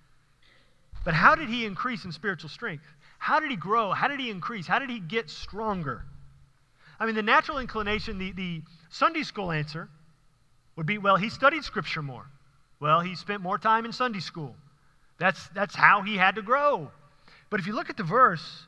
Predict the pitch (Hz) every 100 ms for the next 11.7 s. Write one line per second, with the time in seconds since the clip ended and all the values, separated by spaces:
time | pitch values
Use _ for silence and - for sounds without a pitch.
0 | 175 185 226 202 - 269 302 226 180 190
1 | - 240 277 143 131 - - - - -
2 | - - - 208 175 185 185 285 262 226
3 | 240 233 - 175 165 - - - _ -
4 | - - - - - - - 175 - 160
5 | 202 247 269 233 151 190 190 180 175 175
6 | 208 185 156 143 160 143 147 147 - 269
7 | 156 147 151 160 160 156 151 156 240 151
8 | - - - - 277 - - 240 320 302
9 | 160 147 208 302 233 160 208 - - _
10 | _ _ _ 180 233 247 226 214 220 170
11 | 175 180 190 160 294 196 117